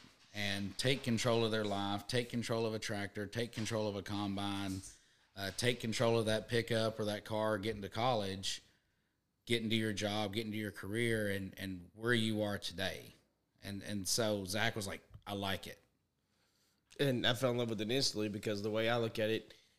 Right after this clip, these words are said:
Speaker 2: as a kid, we're gonna have several guest speakers on here, and we're aiming this to be funny, educational, and kind of a, uh,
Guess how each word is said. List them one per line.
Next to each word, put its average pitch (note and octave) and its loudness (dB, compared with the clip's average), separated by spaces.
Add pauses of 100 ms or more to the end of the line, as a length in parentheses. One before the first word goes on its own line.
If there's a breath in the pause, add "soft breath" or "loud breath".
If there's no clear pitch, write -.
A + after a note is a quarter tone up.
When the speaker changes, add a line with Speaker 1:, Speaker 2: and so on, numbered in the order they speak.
(180 soft breath)
Speaker 2:
as B2 0
a A2+ -2
kid, C3+ 8
we're B2+ 4
gonna D3+ 6
have B2 4
several B2+ 4
guest A#2 2
speakers A2+ 2
on A2+ 4
here, A#2 4
and G#2 2 (800 soft breath)
we're D3+ 6
aiming D3+ 10
this C#3+ 6
to B2 -6
be C3 4
funny, B2+ 2
educational, A#2+ 4
and A2 2
kind B2+ 2
of B2 2
a, A#2 4
uh, G#2+ 4